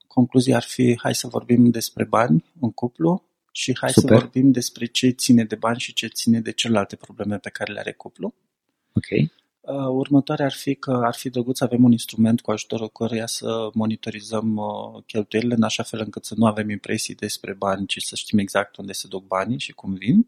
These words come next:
Speaker 2: Super
Speaker 1: Și asta este
Speaker 2: important.
Speaker 1: bugetul.
Speaker 2: De acord.
Speaker 1: Uh, a treia este că, uh, ar trebui să avem o discuție plăcută despre bani în fiecare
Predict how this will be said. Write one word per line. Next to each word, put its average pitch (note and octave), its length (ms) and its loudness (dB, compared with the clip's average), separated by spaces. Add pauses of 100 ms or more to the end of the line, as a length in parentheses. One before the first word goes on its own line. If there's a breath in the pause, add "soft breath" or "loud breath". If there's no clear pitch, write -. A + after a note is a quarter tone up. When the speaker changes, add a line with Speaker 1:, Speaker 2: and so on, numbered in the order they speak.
(100)
Speaker 2:
Super - 220 -8
Speaker 1:
Și - 80 2
asta F#2 180 0
este F#2+ 200 0
Speaker 2:
important. F#2 100 2
Speaker 1:
bugetul. G2 360 4
Speaker 2:
De - 80 0
acord. G3+ 400 0 (640)
Speaker 1:
Uh, C3 420 0
a C3+ 120 -2
treia E3 240 0
este D3 260 -2
că, B2+ 560 -2 (200)
uh, B2+ 120 -4
ar B2 120 -2
trebui B2+ 300 -14
să - 140 -6
avem D3+ 200 0
o D3+ 80 6
discuție C#3 460 0
plăcută - 480 -2
despre A#2+ 340 2
bani B2 240 6
în A2 60 4
fiecare - 360 -4